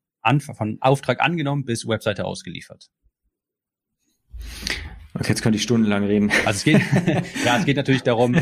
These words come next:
Speaker 1: wie, so was sind die einzelnen Schritte zur Webseite? Woher weiß eben, nochmal mit der Frage im Hin-, im Hinterkopf, woher weiß ich, was ich da draufschreiben soll? Ja,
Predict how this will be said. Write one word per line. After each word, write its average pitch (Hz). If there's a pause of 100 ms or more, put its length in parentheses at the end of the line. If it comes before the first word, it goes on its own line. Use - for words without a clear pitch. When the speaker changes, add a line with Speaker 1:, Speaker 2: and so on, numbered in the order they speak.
(280)
Speaker 1:
wie, 127
so 110
was 135
sind 120
die 131
einzelnen 123
Schritte 131
zur 117
Webseite? 98
Woher 107
weiß 110
eben, 123 (160)
nochmal 127
mit 120
der 123
Frage 120
im 120
Hin-, 117 (100)
im 107
Hinterkopf, 117 (180)
woher 120
weiß 117
ich, 123
was 123
ich -
da 131
draufschreiben 101
soll? - (100)
Ja, -